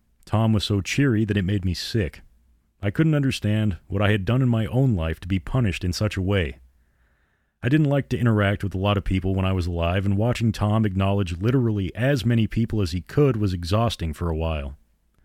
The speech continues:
I thought he was an idiot, and asking to be either hurt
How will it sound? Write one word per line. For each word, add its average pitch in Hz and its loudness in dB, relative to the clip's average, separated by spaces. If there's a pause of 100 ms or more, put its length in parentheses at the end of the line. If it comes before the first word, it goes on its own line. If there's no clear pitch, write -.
(720)
I 131 -2
thought 139 0
he 123 4
was 104 4
an 98 2
idiot, 82 -2 (240)
and 98 0
asking 123 -2
to 98 -4
be 101 0
either 90 -2
hurt 139 0